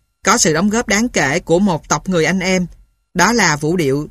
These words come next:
Tam Gia của người Churu. Tam Gia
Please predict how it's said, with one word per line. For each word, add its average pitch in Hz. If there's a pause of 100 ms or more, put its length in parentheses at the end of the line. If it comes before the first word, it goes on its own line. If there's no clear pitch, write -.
(880)
Tam 202
Gia 190 (160)
của 160
người 185
Churu. 170 (1040)
Tam 214
Gia 196